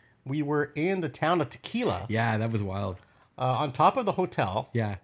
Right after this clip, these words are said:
Speaker 1: And right next to this church. 'Cause I remember at one point during the recording,
Speaker 2: Yeah.
Speaker 1: the bells of the church actually rang.
Speaker 2: Yeah.
Speaker 1: And that was the last episode. So really, this is not a new podcast. This is more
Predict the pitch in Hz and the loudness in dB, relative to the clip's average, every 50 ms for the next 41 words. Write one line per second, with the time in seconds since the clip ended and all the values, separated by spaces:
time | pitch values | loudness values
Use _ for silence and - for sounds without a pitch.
0 | - - 135 139 139 139 147 170 - - 160 165 151 - - - - - 143 135 | -6 -2 -2 0 0 2 2 2 2 0 -2 -4 -4 -4 -8 -12 -8 -8 -6 -4
1 | 131 123 - - - - - 175 107 - - - 147 151 196 226 214 208 170 - | -4 -6 -6 -8 -8 -4 -2 -2 -2 -4 -2 -2 2 4 4 6 6 4 4 2
2 | - - - - - - 156 147 190 202 175 - - 180 180 175 139 131 143 147 | -2 -12 -10 -6 -6 -4 0 2 2 2 2 0 0 2 2 2 0 -2 -2 0
3 | 147 143 143 139 139 131 127 123 123 - - 233 240 202 143 127 120 123 123 117 | 0 2 0 0 0 0 0 0 -2 0 0 0 0 2 2 0 2 2 0 0
4 | 98 87 85 - _ - 131 123 110 135 170 214 202 143 117 107 120 107 113 117 | -2 -2 -6 -12 _ -4 -2 0 2 2 2 4 4 2 0 0 -4 -6 -6 -6
5 | - - 214 220 - - 110 104 - - 113 107 104 104 104 98 92 95 104 101 | -8 -8 -10 -6 -4 -4 -4 -4 -4 -6 -6 -4 -4 -4 -4 -6 -4 -2 -2 -2
6 | 95 92 - _ _ - - - _ _ _ _ _ _ _ - - - 131 147 | -2 -4 -6 _ _ -20 -20 -20 _ _ _ _ _ _ _ -12 -6 -2 2 4
7 | 196 214 185 190 175 170 170 156 - - - 175 175 175 185 - - 127 110 107 | 4 4 4 6 6 6 6 6 2 -2 -4 -2 0 0 0 0 0 0 0 2
8 | - 156 156 156 220 311 320 254 143 120 113 110 - - - - - - - - | 2 2 2 2 2 2 2 2 2 2 0 -2 -4 -10 -20 -20 -20 -20 -20 -20
9 | - _ _ _ _ - 131 220 233 - - 233 - 220 202 202 185 165 151 160 | -20 _ _ _ _ -2 0 0 0 -2 -6 -6 0 2 2 2 2 2 2 2
10 | 185 190 185 180 175 165 139 127 - _ _ _ _ - - 220 269 311 - - | 2 2 2 2 0 -2 -4 -6 -10 _ _ _ _ -2 2 2 2 2 0 -4
11 | - 117 90 87 90 - - - 160 165 - 208 175 143 131 123 143 143 156 170 | -4 -4 -2 -2 -4 -6 -8 -8 -8 -6 -6 -6 -6 -8 -8 -6 -2 0 2 4
12 | 165 156 151 139 | 4 4 2 2